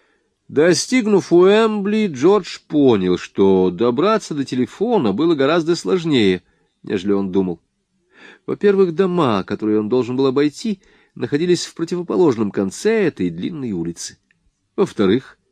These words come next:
Брандт закончил своё дело гораздо быстрее, чем рассчитывал Джордж. О, Господи! Он был настолько поглощён мыслью, чтобы позвонить Кори,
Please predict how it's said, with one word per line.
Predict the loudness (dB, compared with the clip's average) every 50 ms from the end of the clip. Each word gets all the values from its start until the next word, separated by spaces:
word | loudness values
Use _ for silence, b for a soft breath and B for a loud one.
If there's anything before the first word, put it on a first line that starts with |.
| _ _ _ _ -10
Брандт | -4 -2 -2 0 0 0 -2 -2 -4 -6 -8
закончил | -8 -8 -8 -6 -4 -6 -6 -6 -6 -8 -8
своё | -8 -8 -6 -4 -4 -2
дело | -2 -2 -2 -2 -2
гораздо | -4 -4 -4 -6 -6 -8 -8
быстрее, | -10 -10 -12 -14 -10 -6 -2 0 0 0 -2
чем | -4 -6 -8 -6
рассчитывал | -8 -8 -8 -12 -14 -12 -8 -8 -8 -6
Джордж. | -4 -2 -2 -2 -4 -8 -16 b b b b b b b _ _
О, | -12 -6 -4 -2 -2 -2 -2
Господи! | -4 -6 -6 -6 -4 -4 -6 -8 -10 -10 -12 -14 _ _ -12 -10 -10 -10 -12 -12 -12 -12 -14 -16 _ _ _ B B B B B B B B B B -4
Он | -2 0 0 0 0 0 2
был | 4 4 4
настолько | 4 2 0 -2 -2 0 0 0 0 0 -2
поглощён | -2 0 0 2 2 0 0 -2 -2 -2 -2 -2 -2 -4
мыслью, | -2 -2 -2 -4 -4 -6 -10 -10 -10 -12 -12
чтобы | -12 -12 -10 -10 -8
позвонить | -6 -6 -4 -2 -2 -2 -2 -4 -6 -10
Кори, | -16 _ -4 0 2 2 2 2 0 -2